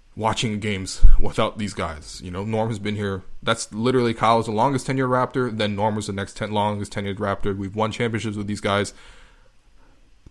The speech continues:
I want to, I want to see them around, okay? I want to see them around.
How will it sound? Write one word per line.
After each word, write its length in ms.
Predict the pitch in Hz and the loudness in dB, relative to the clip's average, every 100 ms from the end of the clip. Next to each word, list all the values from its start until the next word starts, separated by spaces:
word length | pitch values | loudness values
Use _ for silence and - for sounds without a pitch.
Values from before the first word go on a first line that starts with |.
| _ _ - | _ _ -6
I 120 | 123 | -2
want 300 | 120 127 123 | 0 0 0
to, 440 | 120 101 95 95 - - - - - - - - - - - - - - - - - _ - - _ - _ _ - _ _ - - - - - - | -2 -2 -2 -4 -4 0 0 -2 -14 -16 -16 -20 -20 -20 -20 -20 -20 -20 -20 -20 -20 _ -20 -20 _ -20 _ _ -20 _ _ -20 -20 -20 -20 -20 -2
I 80 | 127 | 0
want 160 | 143 | 2
to 40 | 131 | 2
see 140 | 135 | -2
them 140 | 117 92 | -4 -6
around, 240 | 90 85 - 101 | -10 -12 -14 -12
okay? 300 | - 120 139 110 | -6 -6 -6 -4
I 80 | |
want 160 | 127 143 | 0 0
to 40 | |
see 100 | 147 | 0
them 140 | 123 101 | -2 -4
around. 220 | 95 | -6